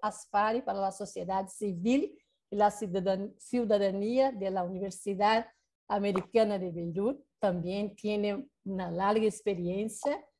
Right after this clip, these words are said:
como académica y como militante, y escribe con regularidad sobre el, el trabajo de cuidados, la ciudadanía, la recuperación feminista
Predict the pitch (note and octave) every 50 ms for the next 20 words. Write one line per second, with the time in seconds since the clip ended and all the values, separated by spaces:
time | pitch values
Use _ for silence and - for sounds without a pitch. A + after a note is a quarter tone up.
0 | _ _ _ _ _ - F3+ F3+ F3+ F3+ F3 F3+ F3 F3 E3+ E3+ E3+ E3 E3+ F3
1 | - _ _ _ _ _ _ - - - - - - D#3 D3+ D#3 E3 F3+ G3 G#3
2 | G#3 G#3 G3 F#3 G3+ G3 - - F#3+ F3+ F#3 F3 F3 F3 F3 F3 E3+ F3 - -
3 | G3 G#3 G#3+ A3+ A#3 - D4+ E4+ F#4+ - - _ _ _ _ _ _ _ - -
4 | G#3 G#3 G3 F3+ - - - G#3 A#3 A#3 A3 A#3+ A#3 A3 G3+ G#3 G3 G3+ F#3+ F#3
5 | G3 G3 G3 F#3 F#3+ F#3+ F#3 F3+ F#3+ G3 G#3 A3 A#3 B3+ C4 C4 - - - G#3+
6 | G3+ G#3 G3 G#3 G#3+ G#3 G#3 G#3 - _ _ _ _ _ F#3+ F#3 E3+ - G3+ F#3+
7 | G3 G3 G#3 G3+ G#3 G3+ G#3 G3+ G3+ F#3+ F3+ F3 E3+ F3+ F#3 G3 G3+ G#3 G3+ G#3+
8 | G#3 F#3+ - - G3+ G3+ G3 G3 - - A3 G3+ F#3 G3+ F#3+ F#3+ F3+ F3+ F3+ F#3
9 | F#3+ G3+ A3 A3 G#3+ A3 A3 - _ _ - - - - - - - G#3 G#3+ F#3
10 | F#3+ A3+ A3+ - G#3 A3 G#3+ A3+ G#3+ G#3 G3 - - A#3 A3+ A#3+ A#3 - A3 G#3
11 | G#3 G3+ G3 G3+ G#3 A3 A3 - - - B3+ C4+